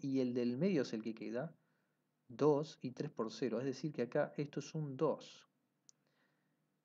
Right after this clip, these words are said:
Lo mismo va a ocurrir para fila uno, columna tres. El único que va a sobrevivir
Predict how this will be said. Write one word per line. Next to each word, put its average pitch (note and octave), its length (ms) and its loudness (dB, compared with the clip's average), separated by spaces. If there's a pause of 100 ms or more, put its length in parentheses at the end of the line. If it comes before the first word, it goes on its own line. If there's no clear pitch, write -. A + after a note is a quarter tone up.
(160)
Lo D3 160 6
mismo E3+ 320 4
va D3+ 60 6
a C#3+ 60 4
ocurrir D3 460 0
para B2 200 4
fila C#3+ 280 2
uno, C#3 220 2
columna B2+ 380 0
tres. - 400 0
El B2+ 200 2
único G3 240 4
que A#2+ 120 2
va C3 100 8
a C#3 40 4
sobrevivir A2+ 680 2